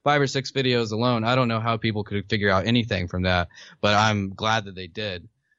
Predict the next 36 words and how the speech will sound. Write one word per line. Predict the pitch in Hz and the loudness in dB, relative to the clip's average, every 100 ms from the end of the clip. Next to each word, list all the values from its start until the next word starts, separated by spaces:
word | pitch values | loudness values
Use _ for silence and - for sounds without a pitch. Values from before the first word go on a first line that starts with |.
| _ - | _ -20
because, | - 113 98 92 - | -12 -10 -10 -12 -10
uh, | 107 92 | -8 -4
I | 107 107 104 | -2 -4 -6
tried | - 120 104 | -4 -2 -2
my | 104 | -2
absolute | 98 107 - 101 98 | -2 -2 -4 -10 -2
hardest | 107 101 92 | -2 -2 -4
to | 101 | -4
be | 95 | -2
as | 90 - | -4 -2
vague | 95 92 95 | 0 0 -2
as | - | -8
possible. | - 104 92 101 90 92 - - - | -2 0 0 -4 -4 -4 -6 -20 -2
But | 143 139 | 2 4
there | 165 | 6
is | 185 180 139 - - - | 6 4 0 -8 -12 -4
a, | 139 135 123 113 | 0 2 2 -2
a | 120 127 | -4 -4
story | - 143 131 131 131 | -4 0 2 2 0
sort | - 135 127 | 0 -2 0
of | |
involved. | 120 117 123 127 110 | 0 2 4 2 2
I | 160 | 2
wouldn't | 196 160 | 2 0
say | - 165 165 | 0 2 2
that | 139 131 - | 0 -4 -4
it's, | 127 123 127 | -8 -8 -8
like, | 123 113 - _ _ _ _ | -6 -8 -12 _ _ _ _
has | 127 120 | -6 -4
a | 117 | -6
definite, | 92 - 120 120 120 113 95 - - | -10 -6 -6 -6 -6 -6 -6 -12 -20
like, | 98 101 - | -12 -12 -12
three-part | - - 117 120 113 - 117 110 | -20 -12 -4 -2 -4 0 0 0
structure | - - - 120 - 135 131 | -6 -6 -2 -2 -2 -2 -2
to | - 139 131 | 0 2 4
it. | 127 | 2